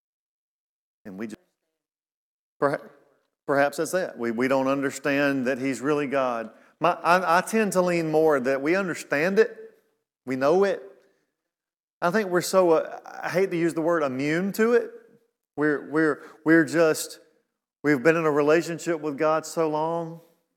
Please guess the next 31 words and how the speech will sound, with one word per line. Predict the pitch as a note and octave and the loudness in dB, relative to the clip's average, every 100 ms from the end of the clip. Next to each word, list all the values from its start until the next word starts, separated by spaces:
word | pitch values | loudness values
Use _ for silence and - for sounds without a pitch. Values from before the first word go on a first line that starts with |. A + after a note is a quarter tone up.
| _ _ _ - | _ _ _ -4
you | |
know, | E3 E3 | 2 2
we | F#3 | 4
did | F#3 D3+ | 0 -2
this | C#3 | -2
marriage | D#3 C#3+ - | -2 -2 -4
conference | C#3+ C3 C3 B2+ | -6 -6 -10 -12
this | B2 | -8
past | C#3 B2+ B2 | -4 -4 -4
weekend. | B2+ A#2 B2 G#2+ - _ _ _ _ _ | -8 -6 -8 -10 -14 _ _ _ _ _
And | C3+ C3+ | -2 2
obviously | C#3 C#3 D3 | 2 0 -2
at | C3+ | -2
a | |
marriage | B2 B2 B2 | 0 -2 -4
conference, | - A#2 A#2 G#2 - - | -6 -8 -8 -14 -16 -18
you | |
talk | A#2+ C3 A#2+ | -10 -6 -6
about | B2 A2+ A2 G2 | -4 -2 -2 -2
the | A2 | -14
physical | - B2+ A2+ A#2+ | -6 -6 -4 -6
relationship | G#2+ G#2 G#2 A2 F#2+ G2+ F#2+ | -4 -4 -6 -8 -12 -12 -12
inside | F#2+ G2+ | -10 -10
a | F#2 | -10
marriage, | F#2 E2+ - _ - | -12 -14 -18 _ -10
right? | G#2 G#2 _ _ - | -10 -10 _ _ -6
And | B2 A2+ - _ | -4 -4 -16 _
when | B2 | -6
you're, | A#2 A2+ G#2 - | -2 -2 -4 -14
when | - C3+ | -6 -4
you're, | B2+ B2 A#2 | 2 2 2